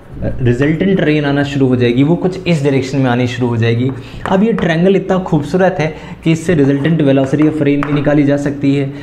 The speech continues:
इससे ये वाला angle भी निकाला जा सकता है, जिससे आप, आप umbrella किस direction में होल्ड करेंगे। तो ये सब कुछ possible तब है जब आपने इनको, अ,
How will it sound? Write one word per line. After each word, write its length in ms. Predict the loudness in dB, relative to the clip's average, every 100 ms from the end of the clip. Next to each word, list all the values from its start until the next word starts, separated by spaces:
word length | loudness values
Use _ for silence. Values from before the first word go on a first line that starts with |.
| -2
इससे 240 | 0 2 2
ये 160 | 2
वाला 160 | 4 2
angle 360 | 2 2 2 2
भी 100 | 0
निकाला 320 | 0 0 0
जा 120 | 0
सकता 280 | -2 -2 0
है, 60 |
जिससे 240 | 0 0 0
आप, 200 | -2 -4 -6
आप 200 | -4 -2
umbrella 360 | 0 2 2 2
किस 200 | 0 0
direction 300 | 0 0 -2
में 120 | -4
होल्ड 280 | -2 -2 0
करेंगे। 420 | -2 -2 -2 -4 -6 -14 -18 -2
तो 60 |
ये 180 | 0 2
सब 300 | 0 -4 -2
कुछ 160 | -4 -4
possible 460 | -2 -2 0 0
तब 220 | 2 0 0
है 180 | -2 -6 -16 -6
जब 180 | -2 0
आपने 400 | 0 -2 -4 -2
इनको, 320 | 0 0 2
अ, 120 | -2